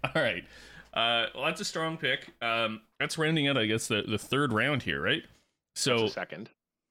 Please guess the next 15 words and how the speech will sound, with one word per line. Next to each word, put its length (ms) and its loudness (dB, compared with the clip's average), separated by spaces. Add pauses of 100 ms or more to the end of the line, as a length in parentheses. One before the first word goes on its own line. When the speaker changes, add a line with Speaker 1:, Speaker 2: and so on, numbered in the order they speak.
(420)
Speaker 1:
Oh, 80 -2
that 120 -2
was 140 -2
a 60 -8
second. 400 -6 (100)
Thank 240 -4
you. 160 -4 (160)
Okay. 380 -4 (200)
Speaker 2:
Uh, 60 -10
what 180 -6 (100)
percentage 440 -2
is 120 -8
that 200 -2
beer, 200 0
man? 240 -12